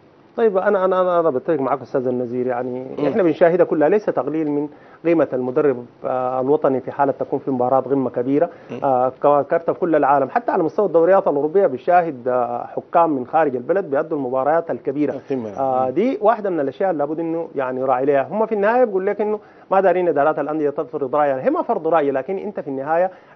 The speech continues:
Speaker 1: تعرف ديل أكبر ناديين على مستوى السودان من النواحي الجماهيرية، من نواحي كثيرة.
Speaker 2: مم.
Speaker 1: أنت بتحاول إنه مباراتك الكبيرة تطلعها لبرا الأمان. آه،
Speaker 2: مم.
Speaker 1: شاهدنا في مباريات كان أدارها حكام عرب <coughs> إماراتيين وحكام،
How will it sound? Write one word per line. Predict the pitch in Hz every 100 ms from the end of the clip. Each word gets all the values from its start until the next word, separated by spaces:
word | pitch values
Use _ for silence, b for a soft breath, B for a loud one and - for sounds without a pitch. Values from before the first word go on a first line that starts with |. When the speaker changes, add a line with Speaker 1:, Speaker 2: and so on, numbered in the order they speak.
| -
Speaker 1:
تعرف | 185 151
ديل | 147 170
أكبر | 160 143
ناديين | 131 127 143 151
على | 123
مستوى | 117 160
السودان | 143 - 131 151
من | 127
النواحي | 127 131 151 143
الجماهيرية، | 127 131 139 175
من | 156
نواحي | 156 185
كثيرة. | 196 135 143 120 -
Speaker 2:
مم. | 135 117
Speaker 1:
أنت | 180
بتحاول | 196 - 214 202 -
إنه | 190
مباراتك | 165 143 170 175
الكبيرة | 127 143 160
تطلعها | 151 - 147 147
لبرا | 131 143
الأمان. | 127 127 131 123 b b b
آه، | 139
Speaker 2:
مم. | 127
Speaker 1:
شاهدنا | 123 156 226 202
في | 160 135 123 123 127
مباريات | 131 135 151 175 165
كان | 170 156 139
أدارها | 123 131 151
حكام | 143 - - 143 131 120
عرب | 131 131
<coughs> | - 123 - 135
إماراتيين | 131 127 131 123 135 139 135
وحكام، | 127 117 - 139